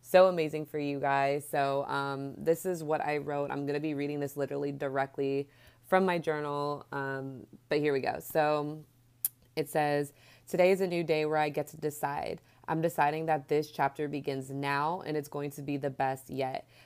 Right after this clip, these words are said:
I'm deciding to shift into a state of flow and abundance and non-attachment. As today is day one,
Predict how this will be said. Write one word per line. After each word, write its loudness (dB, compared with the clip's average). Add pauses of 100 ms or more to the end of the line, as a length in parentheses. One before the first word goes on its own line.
(100)
I'm 0
deciding 0
to -8
shift -4
into -6
a -2
state -2
of -6
flow -2
and -4
abundance -4
and -4
non-attachment. -6 (920)
As 4
today 2
is -6
day 0
one, -6